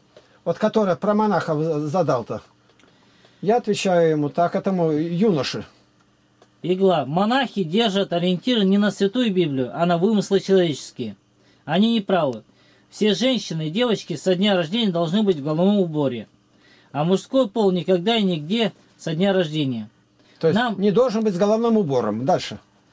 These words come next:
Speaker 2: Нам еврейские законы не предписаны, а евангельские. Вот они, погибшие, и домолились.
Speaker 1: То есть я говорю об евреях.
Speaker 2: Евангелие от Иоанна, первая глава, одиннадцатый стих.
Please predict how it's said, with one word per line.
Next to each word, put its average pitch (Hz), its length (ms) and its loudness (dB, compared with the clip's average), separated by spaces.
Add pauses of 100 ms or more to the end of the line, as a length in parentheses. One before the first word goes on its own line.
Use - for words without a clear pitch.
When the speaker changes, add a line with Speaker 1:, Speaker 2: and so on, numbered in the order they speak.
(260)
Speaker 2:
Нам 233 260 0
еврейские 208 580 0
законы 196 420 0
не 185 160 2
предписаны, 156 800 -4 (120)
а 160 160 -2
евангельские. 135 760 -4 (440)
Вот 202 220 0
они, 208 220 0
погибшие, 170 760 -4 (120)
и 170 100 -6
домолились. 156 680 -4 (200)
Speaker 1:
То 151 80 -4
есть 151 160 -2
я 202 100 2
говорю 202 320 2
об 175 140 -2
евреях. 180 580 0 (2000)
Speaker 2:
Евангелие 185 440 0
от 180 120 -4
Иоанна, 214 200 2
первая 190 300 0
глава, 196 220 0
одиннадцатый 185 420 -2
стих. 147 300 -4